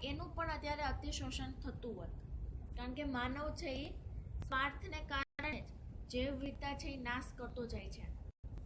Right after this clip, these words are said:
હવે આ જેટલા પણ આપને સંસાધનો મળે છે, એના વધારાની સાથે જૈવ શોધખોળો પણ કરવામાં આવે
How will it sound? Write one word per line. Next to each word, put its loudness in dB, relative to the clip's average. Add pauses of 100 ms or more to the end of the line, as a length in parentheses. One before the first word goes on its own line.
(1040)
હવે -2
આ 4
જેટલા 6
પણ 4
આપને 2
સંસાધનો 2
મળે 2
છે, -4 (580)
એના 4
વધારાની 4
સાથે 0 (160)
જૈવ 4 (140)
શોધખોળો 0
પણ 0
કરવામાં 0
આવે 0